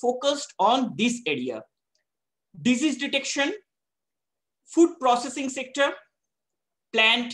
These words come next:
health monitoring, weed detection, grading and sorting of fruits and vegetables, G I S applications. But today, I'm going to tell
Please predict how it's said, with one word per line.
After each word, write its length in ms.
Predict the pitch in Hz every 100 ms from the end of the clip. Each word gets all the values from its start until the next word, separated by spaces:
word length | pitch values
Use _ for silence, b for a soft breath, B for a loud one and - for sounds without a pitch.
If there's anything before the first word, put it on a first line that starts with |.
| -
health 320 | 214 247 247
monitoring, 580 | 214 233 247 254 254 320 - _ _ _ _ _ _ _
weed 260 | 170 285 214
detection, 580 | 269 285 269 - 277 403 - _ _ _ _ _ 143
grading 440 | 175 240 277 277
and 120 | 262
sorting 480 | 247 - 208 208 262
of 120 | 254 247 -
fruits 340 | 254 254 - -
and 240 | 196 147
vegetables, 800 | 175 196 240 254 277 - - - _ _ _ _ _ _ _ _ 143
G 220 | 185 240
I 100 | 247
S 160 | 247
applications. 1000 | 226 190 196 185 180 - 107 - - - _ _ _ _ _ _ _ _ _ -
But 320 | 147 214 - -
today, 480 | 294 359 202 233 - _ _ _ _
I'm 300 | 185 247 254
going 280 | 165 262 294
to 120 | 294 -
tell 360 | 262 269 277